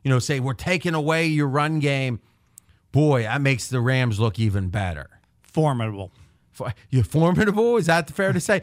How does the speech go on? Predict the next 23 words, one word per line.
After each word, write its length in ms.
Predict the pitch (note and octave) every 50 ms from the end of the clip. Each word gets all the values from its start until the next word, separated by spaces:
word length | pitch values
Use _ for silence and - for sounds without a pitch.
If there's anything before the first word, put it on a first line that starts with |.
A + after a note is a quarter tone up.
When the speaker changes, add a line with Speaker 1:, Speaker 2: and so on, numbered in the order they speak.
| -
Speaker 1:
<laughs> 100 | - -
What's 260 | - E3+ A3 A#3+ - -
the 100 | A3 G#3
odd 300 | G3 G#3 G#3+ F#3+ D3+ - - -
for 160 | - G3 G3+
this 180 | F#3+ A3 E3+
formidable 720 | - - - G3 G#3+ A3+ A3 G#3 G3+ F3+ F#3 E3 F3 F3+ D3+
team? 680 | - - - G3 G3 G3 F#3 E3 C#3 C3 B2 B2 A#2+ - -
Speaker 2:
<laughs> 200 | A#3+ G3+ - -
Speaker 1:
What 200 | C#3+ D#3 G3 G#3+
are 80 | G#3
the 120 | E3+ F#3 E3+
odds 400 | D3+ D#3 E3 F3 F3 D#3+ C3 D3
right 260 | D#3 C#3+ C#3+ C#3 B2+
now 300 | C3 C3 C3 C3 C3 C3
at 80 | B2
the 80 | - C3+
Westgate 760 | A#2+ C3+ D3 D3 C#3 - - - C3+ B2 A#2+ A#2 A#2 A#2 - - - _
to 120 | - - C#3
win 220 | C3 C#3 C#3 C3+
the 60 | B2
Super 360 | A2+ - - C#3+ B2 G#2 A2+ G#2
Bowl? 280 | F#2+ F#2+ F2 D#2 -